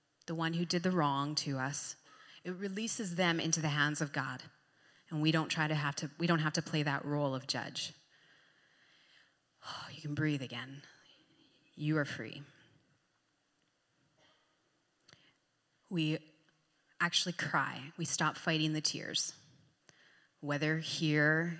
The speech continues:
in a room or after, during worship or after worship or,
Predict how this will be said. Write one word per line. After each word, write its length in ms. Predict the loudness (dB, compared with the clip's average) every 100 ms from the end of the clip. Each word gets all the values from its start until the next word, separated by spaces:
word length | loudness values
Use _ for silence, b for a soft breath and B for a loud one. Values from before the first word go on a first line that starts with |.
| -6
in 140 | 0
a 80 | 4
room 560 | 4 4 4 2 0 -2
or 120 | -6
after, 340 | -6 -8 -6 -4
during 300 | -2 0 2
worship 440 | 0 0 0 -2
or 60 | -4
after 340 | -4 -6 -4
worship 540 | -2 0 0 -2 -4
or, 140 | -8